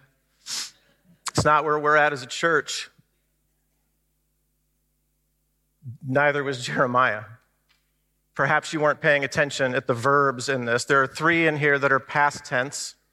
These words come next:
verses ten and eleven. God scattered Israel. Did you notice that? He was the one who was responsible for their scattering. He ransomed Jacob and he redeemed him. But all of the other things that are in this passage are future tense.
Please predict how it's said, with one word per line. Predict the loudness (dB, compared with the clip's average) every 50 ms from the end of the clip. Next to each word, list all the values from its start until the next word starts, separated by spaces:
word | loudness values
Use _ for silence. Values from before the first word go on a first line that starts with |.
| _ -2
verses | 0 0 0 0 -4 -4
ten | -2 0 0 0
and | 2 0
eleven. | 0 2 2 2 2 2 0 -4 -4 0
God | 2 2 2 2 0 -4
scattered | -14 -14 -6 0 2 4 4 4 2 0 -2 -2
Israel. | -4 -6 -6 -6 -4 -2 0 2 0 0
Did | 0 -4 -2 -2
you | 0
notice | 2 2 2 2 0 0 2
that? | 2 2 0 0 -4 -2
He | -2 0
was | 0 -2 -2 -2
the | 0 0
one | 0 0 0
who | 0 -2
was | -2 -2 -4
responsible | -4 -6 -4 0 2 2 0 0 -2 -8 -8 -6
for | -4 0
their | 0 0 0
scattering. | 0 -2 0 2 4 4 4 2 0 -2 -4 -8 -12 _ _ _ _ -20 -20 -20 -20 _ -2
He | 0 0
ransomed | 2 4 4 4 4 2 0 -2 -4 -4 -4 -2
Jacob | 0 2 2 2 2 0 -2 -2 -2 -6 -14 _ -14 -12 -10 -10 -10 -6 -2
and | 0 2
he | 2 2 0
redeemed | 0 -2 -2 -2 0 0 0 0 -2 -2
him. | 0 0 0 -2 -4 -12 -16 -18 -18 -8 -2 0
But | 0 0 0 2 4
all | 6 6 6 6 4 2
of | 2 2
the | 2 2 4
other | 4 2 0
things | 0 0 0 0 0 0
that | 2 2
are | 4 4
in | 4
this | 2 0 -2
passage | 0 0 2 2 2 0 -2 -8 -6
are | -6 -6
future | -4 -4 -4 -4 -4 -6 -6
tense. | -2 0 0 0 0 -4 -10 -14 -14 -16